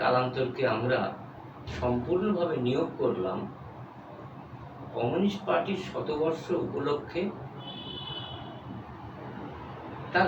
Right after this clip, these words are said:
বৈশিষ্ট্য কি। এর মধ্যে আমরা ধরার চেষ্টা করেছি শতবর্ষে কমিউনিস্ট আন্দোলনে আমাদের দেশে চলার পথে তার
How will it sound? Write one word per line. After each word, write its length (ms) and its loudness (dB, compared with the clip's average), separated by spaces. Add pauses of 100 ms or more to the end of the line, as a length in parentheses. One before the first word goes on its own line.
বৈশিষ্ট্য 600 4
কি। 120 -6 (1400)
এর 80 4 (100)
মধ্যে 340 2 (1400)
আমরা 200 4 (100)
ধরার 240 8 (100)
চেষ্টা 260 2 (100)
করেছি 320 2 (1200)
শতবর্ষে 720 6 (240)
কমিউনিস্ট 480 2 (100)
আন্দোলনে 560 0 (960)
আমাদের 320 2 (120)
দেশে 220 2 (140)
চলার 320 6 (100)
পথে 320 0 (1080)
তার 160 2